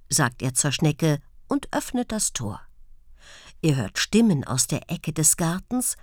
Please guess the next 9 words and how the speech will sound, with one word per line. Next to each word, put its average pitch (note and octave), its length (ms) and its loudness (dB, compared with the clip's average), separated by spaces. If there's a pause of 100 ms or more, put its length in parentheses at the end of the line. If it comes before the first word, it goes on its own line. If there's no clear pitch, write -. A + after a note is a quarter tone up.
(120)
wo A#3+ 100 -4
das - 220 -2
Bienenhäuschen C#3+ 800 2
steht. - 420 -4 (960)
Dort - 220 -10
geht C#4 180 0
er C4+ 120 2
selten E3+ 380 4
hin, D#3 320 4